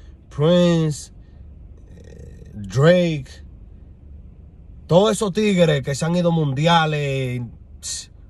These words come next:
global, por su carrera casi completa, tienen ghostwriters.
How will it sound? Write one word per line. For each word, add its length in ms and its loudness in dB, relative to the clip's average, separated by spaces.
global, 1040 0
por 520 2
su 320 -4
carrera 880 2
casi 360 -6
completa, 720 -2
tienen 280 -2
ghostwriters. 880 -4